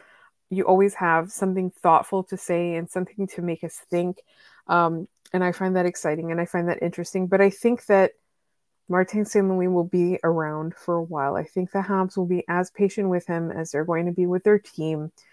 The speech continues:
and he's gonna learn. Like, he's, like, this is the thing, it's, he's, he's still learning,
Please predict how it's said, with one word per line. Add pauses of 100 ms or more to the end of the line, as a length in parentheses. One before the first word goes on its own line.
(420)
and
he's
gonna
learn.
Like,
he's,
like,
this
is
the
thing,
it's,
he's,
he's
still
learning,